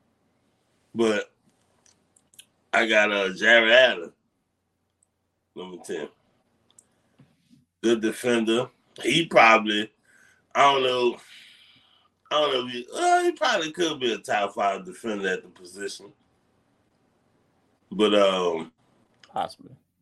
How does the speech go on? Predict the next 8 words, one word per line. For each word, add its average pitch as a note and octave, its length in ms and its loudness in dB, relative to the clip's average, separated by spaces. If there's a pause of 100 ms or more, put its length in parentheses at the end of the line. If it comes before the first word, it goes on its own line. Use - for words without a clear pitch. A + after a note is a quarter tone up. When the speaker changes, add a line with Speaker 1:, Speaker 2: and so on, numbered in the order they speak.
(880)
Speaker 1:
yeah, D#3 280 6 (440)
he A#2 220 -10
getting, B2 180 -2
like, G#2+ 280 -2 (200)
fourteen B2 600 -4
and A#2+ 140 -6 (340)
ten. B2+ 440 -2 (1300)
Uh, F#2 580 -2